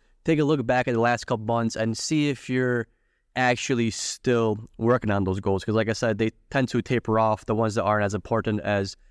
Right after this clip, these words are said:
as others, they kinda slowly fall away and you don't really focus on them too much. But it's always a good thing to maybe check yourself every quarter. Like, you know, when you think of finances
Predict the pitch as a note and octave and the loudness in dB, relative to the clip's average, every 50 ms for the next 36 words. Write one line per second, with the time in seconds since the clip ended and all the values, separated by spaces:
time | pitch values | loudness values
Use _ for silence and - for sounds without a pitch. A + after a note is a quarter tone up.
0 | - - B2 C3+ C3+ C3 B2+ B2 B2 - - - _ _ _ _ _ _ _ _ | -8 -4 0 2 2 4 4 2 0 -2 -6 -12 _ _ _ _ _ _ _ _
1 | - A2 G#2 - A#2+ A2+ G#2+ G#2+ G#2+ - - - A#2 A2 A2 A2 G#2+ G#2+ G#2+ G#2 | -2 -2 0 2 0 0 0 0 -2 -4 -4 -2 0 2 2 2 2 2 2 2
2 | G#2+ G#2 - - _ _ _ - - _ _ _ _ _ _ _ _ - - C3+ | 0 -2 -4 -8 _ _ _ -20 -20 _ _ _ _ _ _ _ _ -4 2 4
3 | B2 B2 B2 C3+ C#3+ D3 D3 D3 A2 B2 C3+ C#3+ D#3 D3 D3+ D3+ C#3+ B2+ - D3 | 4 4 4 4 2 2 2 0 2 2 2 4 4 4 2 2 0 0 0 -2
4 | C3+ - - A#2 - - - A2 G#2 G2 G2+ F#2+ - - - G#2 G2+ G2+ E2 D#2+ | -2 0 -2 -2 -2 -2 -2 0 0 0 0 -2 -4 -4 -4 0 0 0 0 -2
5 | - - - - _ _ _ _ _ _ _ _ _ _ _ B2+ B2+ A#2+ - G2+ | -6 -10 -12 -14 _ _ _ _ _ _ _ _ _ _ _ 0 0 0 0 -2
6 | B2+ - D3+ D3 D3 D3+ D3 D3 C#3+ C3 A#2 - - - _ _ C3 A#2+ B2+ B2+ | -2 0 0 0 2 2 2 2 0 0 -2 -4 -8 -12 _ _ -4 0 0 0
7 | A#2+ - C3 B2+ A#2+ A2 - - B2 A#2 A2+ A2 A2 G#2+ A2+ A2 A2 A#2 A#2 A2 | 2 2 2 2 2 2 0 0 0 2 2 2 0 -2 -2 -2 0 0 0 0
8 | A2+ A2+ A2 G#2+ - - _ _ _ _ - - - B2+ A2+ - - - _ _ | 0 0 0 -2 -4 -6 _ _ _ _ -6 -2 0 0 0 -2 -8 -16 _ _
9 | _ - - _ _ _ _ _ _ B2 A#2+ - - A#2+ A#2 - B2+ A2+ A#2 A2 | _ -20 -20 _ _ _ _ _ _ -2 0 2 2 2 2 2 0 0 0 -2
10 | - - A2+ A#2+ B2 C3+ C#3 C3+ - - - C3 C#3+ - D#3+ D#3 C3+ A#2+ A#2+ B2+ | 0 -2 0 0 0 0 -2 -2 -6 -4 -2 -2 0 2 2 2 2 2 2 2
11 | C3 B2+ - - - - B2+ C#3 B2 - - - - A#2+ B2 B2 A#2+ A#2+ A2 - | 2 0 0 -2 -4 -2 0 0 -2 -2 -4 -4 -2 -2 0 0 -2 -4 -6 -6
12 | - A#2+ A#2 A#2 A2+ G#2+ A2 | -6 -4 -2 -2 -4 -6 -8